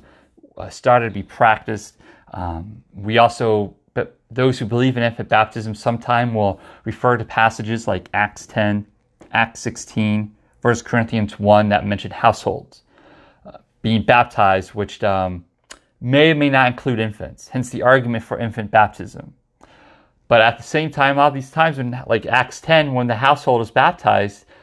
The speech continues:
the household also spoke in tongues.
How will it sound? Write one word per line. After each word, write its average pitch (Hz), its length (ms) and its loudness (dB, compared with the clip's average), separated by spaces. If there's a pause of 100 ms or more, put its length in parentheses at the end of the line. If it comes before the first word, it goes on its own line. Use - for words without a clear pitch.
(440)
the 117 60 -4
household 151 520 0
also 131 320 2
spoke 113 400 -2
in 101 80 -6
tongues. - 540 -8